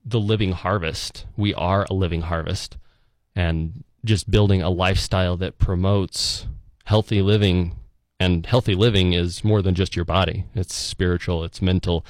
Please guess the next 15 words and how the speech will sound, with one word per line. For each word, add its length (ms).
And 240
if 140
you're 220
feeding 400
it 120
good 180
food, 400
those 240
other 180
things 360
come 180
more 160
naturally. 600
They're 160
more 260